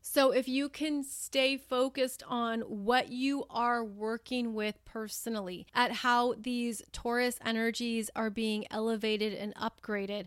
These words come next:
at how you are really getting to more of your core energy, your core truth, your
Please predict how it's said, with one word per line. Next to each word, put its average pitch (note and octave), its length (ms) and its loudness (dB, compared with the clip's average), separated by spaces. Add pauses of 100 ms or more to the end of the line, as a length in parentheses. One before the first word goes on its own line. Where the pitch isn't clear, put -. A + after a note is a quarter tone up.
(140)
at B3 180 8
how B3 440 6
you A3+ 460 0
are A#3+ 220 2
really A#3 460 -2
getting A#3 400 0
to - 180 -6
more A3 360 0
of A3 140 0
your G#3+ 200 -2
core A#3 640 2
energy, G#3+ 540 -4
your G3 220 -6
core A#3 480 0
truth, A3+ 540 -4
your G3+ 140 -6